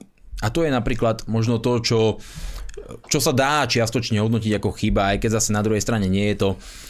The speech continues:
nie je to, e, úplná katastrofa a možno negatívne hodnotím, e, a to hovorím za seba, lebo to nemôžem vzťahovať na všetkých mojich kolegov, že som sa niekedy do-, nechal zbytočne zapliesť do nejakých, e, žabomyších, e,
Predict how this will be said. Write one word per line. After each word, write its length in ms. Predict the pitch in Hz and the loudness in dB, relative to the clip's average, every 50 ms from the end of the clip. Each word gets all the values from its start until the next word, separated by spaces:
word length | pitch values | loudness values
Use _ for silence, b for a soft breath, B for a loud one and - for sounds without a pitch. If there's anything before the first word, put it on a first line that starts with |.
| B B B B | B B B B
nie 240 | - 101 107 113 113 | -2 0 2 2 0
je 60 | 98 | 0
to, 140 | - 113 101 | 0 2 2
e, 100 | 101 101 - - 101 98 98 95 | 2 2 0 0 2 2 2 2
úplná 340 | - 139 117 131 117 107 101 | 0 0 0 0 0 0 0
katastrofa 560 | - 107 - 113 113 - - 117 107 - 120 | 0 0 0 -2 -2 0 0 0 0 2 2
a 140 | 107 78 104 101 - - | 2 2 2 0 0 -2
možno 320 | - 117 147 175 160 156 135 | -2 0 0 2 2 2 2
negatívne 480 | 147 156 165 151 117 143 131 120 117 | 2 2 2 2 2 2 2 2 2
hodnotím, 640 | 107 107 117 120 127 127 120 117 - 113 110 104 101 | 2 2 2 2 0 0 0 0 0 0 2 2 2
e, 120 | 101 101 98 95 95 92 87 - - - - - - _ - - - - _ - - - _ _ _ - _ | 2 2 2 2 2 0 0 -2 -6 -10 -18 -20 -20 _ -20 -20 -20 -20 _ -20 -20 -20 _ _ _ -20 _
a 80 | _ - | _ -4
to 80 | 127 127 | -2 0
hovorím 240 | 120 131 127 110 | 2 2 2 2
za 160 | 95 92 92 90 | 2 2 2 2
seba, 400 | - - 90 80 76 78 67 - | 0 0 0 0 -2 -2 -4 -6
lebo 240 | - 85 85 85 | -8 -8 -6 -6
to 160 | 92 90 101 95 | -4 -4 -2 0
nemôžem 400 | 95 95 92 90 92 90 85 - | 0 0 0 0 -2 -2 -4 -4
vzťahovať 340 | - - 98 95 90 90 | -4 -2 0 0 0 0
na 100 | 90 90 - | 0 -2 -4
všetkých 240 | - 92 - - 95 | -4 -6 -6 -4 -4
mojich 240 | 85 87 85 80 - | -2 -2 -4 -2 -2
kolegov, 480 | 95 98 98 95 90 95 95 98 92 B B B B B B B B | 0 0 0 0 2 2 0 0 -2 B B B B B B B B
že 160 | - 101 101 120 | -2 0 0 2
som 160 | 120 151 139 | 2 0 0
sa 160 | 123 123 117 | 2 2 2
niekedy 320 | 120 117 117 123 101 104 | 2 2 2 2 0 2
do-, 160 | 95 98 107 107 | 2 2 2 2
nechal 400 | 104 110 113 110 - 98 98 90 | 2 2 0 2 2 0 2 0
zbytočne 560 | 85 82 85 107 135 135 123 101 - 101 90 | -2 -2 0 0 0 0 0 0 0 0 0
zapliesť 400 | 92 98 95 - 98 92 85 92 | 2 0 0 0 -2 -2 0 0
do 40 | 92 | 0
nejakých, 400 | 95 95 95 - - 85 80 - | 0 0 -2 -2 -4 -6 -6 -8
e, 120 | - - 85 85 80 78 80 | -8 -6 -4 -4 -4 -4 -4
žabomyších, 800 | 85 87 90 92 98 104 101 98 98 90 - - 90 85 80 82 | -4 -2 0 0 2 2 2 2 0 0 0 -2 -2 -2 -2 -2
e, 80 | 87 | -2